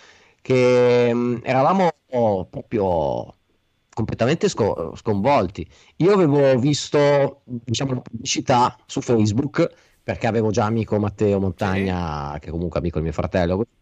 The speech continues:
Speaker 1: conoscevo, e già vedevo che parlava stand-up,
Speaker 2: Mm.
Speaker 1: cose. Io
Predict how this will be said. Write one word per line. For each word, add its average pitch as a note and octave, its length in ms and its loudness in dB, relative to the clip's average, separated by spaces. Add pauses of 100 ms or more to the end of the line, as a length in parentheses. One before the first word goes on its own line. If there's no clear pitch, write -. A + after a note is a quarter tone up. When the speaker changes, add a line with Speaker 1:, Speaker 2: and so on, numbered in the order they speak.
(100)
Speaker 1:
conoscevo, A2 600 -2 (680)
e G3+ 260 -4
già G#3+ 240 4
vedevo E3+ 380 4
che C#3 140 -2
parlava C#3+ 340 2
stand-up, B2+ 760 -2
Speaker 2:
Mm. B2+ 40 -20
Speaker 1:
cose. G#2+ 360 -2
Io D3 320 0